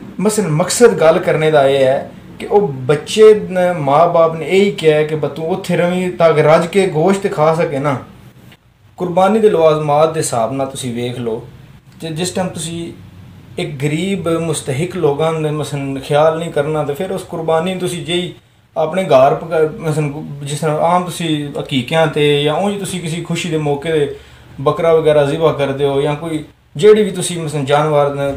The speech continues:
ਜ਼ਿਬਾ ਕਰਦੇ ਹੋ ਆਪਣੇ ਘਰ, ਆਪਣੀ ਜ਼ਰੂਰੀਅਤ ਵਾਸਤੇ, same ਉਸੇ ਤਰ੍ਹਾਂ ਹੋ ਜਾਂਦਾ ਹੈ ਜੇਕਰ ਤੁਸੀਂ ਕਿਸੇ ਗਰੀਬ ਮੁਸਤਹਿਕ ਲੋਕਾਂ ਦਾ ਇਸ ਕੁਰਬਾਨੀ ਦੇ ਵਿੱਚ ਹਿੱਸਾ ਨਹੀਂ ਰੱਖਦੇ।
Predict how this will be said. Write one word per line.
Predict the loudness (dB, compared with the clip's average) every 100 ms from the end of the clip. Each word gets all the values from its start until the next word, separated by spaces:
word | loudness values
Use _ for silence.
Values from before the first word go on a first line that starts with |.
| -4
ਜ਼ਿਬਾ | -2 -2
ਕਰਦੇ | -2 -4 -2
ਹੋ | -2
ਆਪਣੇ | -2 -4
ਘਰ, | 0 2 2
ਆਪਣੀ | 0 -2 -4
ਜ਼ਰੂਰੀਅਤ | -4 -4 0 0 0
ਵਾਸਤੇ, | -4 -6 -6 -8 -8 -16 _ _ _
same | -6 0 4 6
ਉਸੇ | 6
ਤਰ੍ਹਾਂ | 4 2 2
ਹੋ | 0
ਜਾਂਦਾ | 0 0
ਹੈ |
ਜੇਕਰ | 0 0 -2
ਤੁਸੀਂ | -4 -8 -8 -10 -20 _ _
ਕਿਸੇ | -4 -4
ਗਰੀਬ | -2 0 0 -2
ਮੁਸਤਹਿਕ | -4 -6 -4 -4 -4
ਲੋਕਾਂ | 2 2 2 -2
ਦਾ | 0
ਇਸ | -2 -4
ਕੁਰਬਾਨੀ | -8 -6 -4 -4 -4
ਦੇ | -4
ਵਿੱਚ | -6 -6
ਹਿੱਸਾ | -10 -8
ਨਹੀਂ | -6 -2
ਰੱਖਦੇ। | -2 -4 -10